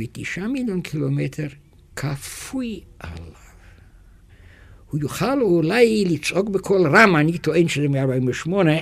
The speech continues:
אבל הוא מודע לכך שזה מאה ארבעים ותשעה מיליון קילומטר. מאה ארבעים ותשעה מיליון קילומטר. האדם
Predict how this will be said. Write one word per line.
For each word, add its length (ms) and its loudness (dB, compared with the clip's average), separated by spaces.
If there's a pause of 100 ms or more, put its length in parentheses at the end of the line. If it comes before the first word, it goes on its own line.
(180)
אבל 220 -6
הוא 280 0
מודע 840 10
לכך 640 4 (520)
שזה 440 -18
מאה 500 -18
ארבעים 320 -20
ותשעה 800 -20 (200)
מיליון 380 -20 (100)
קילומטר. 680 -20 (1700)
מאה 240 -20
ארבעים 280 -16
ותשעה 380 -18
מיליון 380 -20
קילומטר. 520 -20 (2750)
האדם 640 -4